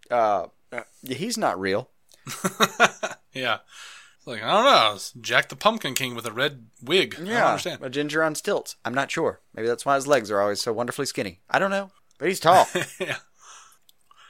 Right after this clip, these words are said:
Speaker 2: All right, so, uh, over to Justice League. Justice League premieres on H B O July seventh, just to let everybody know. Uh, Zack Snyder had a couple of things to say about some Justice League stuff. Uh,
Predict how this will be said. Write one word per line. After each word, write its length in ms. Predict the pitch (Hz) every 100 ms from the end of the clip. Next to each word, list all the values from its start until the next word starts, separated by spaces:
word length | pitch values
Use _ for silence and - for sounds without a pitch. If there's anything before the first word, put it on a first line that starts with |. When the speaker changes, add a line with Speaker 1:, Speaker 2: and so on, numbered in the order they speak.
| _ -
Speaker 2:
All 60 |
right, 200 | 147 139
so, 300 | 139 165 156
uh, 240 | 151 151 143
over 200 | 170 190
to 100 | 160
Justice 440 | 151 156 - 139 -
League. 220 | 139 120
Justice 400 | 139 - 143 151
League 140 | 139
premieres 400 | 143 139 147 135
on 80 | 123
H 180 | 127 -
B 160 | 123 123
O 160 | 123
July 300 | 120 120 113
seventh, 560 | 110 - 143 240 - - - - _ - - _
just 160 | 120 -
to 60 | 117
let 160 | 113
everybody 420 | 117 113 110 110
know. 300 | 110 117 139 - - - - - -
Uh, 300 | 131 135 131
Zack 420 | 117 127 208 262
Snyder 560 | - 247 302 196 139 120
had 200 | - 175
a 60 | 156
couple 340 | - 151 135
of 120 | 123 -
things 240 | 127 120
to 100 | -
say 280 | - 123 120
about 320 | 120 127 117
some 180 | 123 117
Justice 420 | 120 117 - 110
League 200 | 120 113
stuff. 480 | - 120 117 120 -
Uh, 340 | 120 113 110